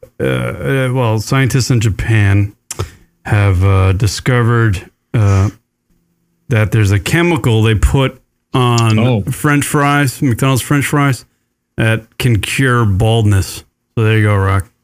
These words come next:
Speaker 2: Isn't that crazy? So it's, it's, it's, uh, it's the chemical that helps reduce the splattering of, of the oil as it's cooking the French fries.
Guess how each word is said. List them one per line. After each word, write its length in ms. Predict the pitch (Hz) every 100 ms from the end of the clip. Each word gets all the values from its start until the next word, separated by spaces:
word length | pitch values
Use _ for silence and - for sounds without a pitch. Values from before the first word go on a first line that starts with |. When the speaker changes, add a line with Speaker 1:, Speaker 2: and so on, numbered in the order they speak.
| _ - - - - -
Speaker 2:
Isn't 220 | 185 233
that 220 | 320 226
crazy? 640 | 175 175 247 262 311 226 170
So 260 | 208 202
it's, 260 | 190 - -
it's, 580 | 175 - - - - - _ - - - -
it's, 260 | 175 - -
uh, 240 | 160 156 202
it's 180 | 170
the 80 | 185
chemical 440 | 156 208 220 220 190
that 160 | 151
helps 320 | 151 170 - -
reduce 420 | 160 143 143 160 -
the 80 |
splattering 680 | 117 90 127 135 143 156 147
of, 160 | 120 113 139
of 160 | 123
the 120 | 120
oil 460 | 120 120 135 151 165
as 160 | 117 113
it's 120 | 110
cooking 420 | - 139 139 165
the 80 | 160
French 280 | 147 175 170
fries. 420 | 190 180 185 185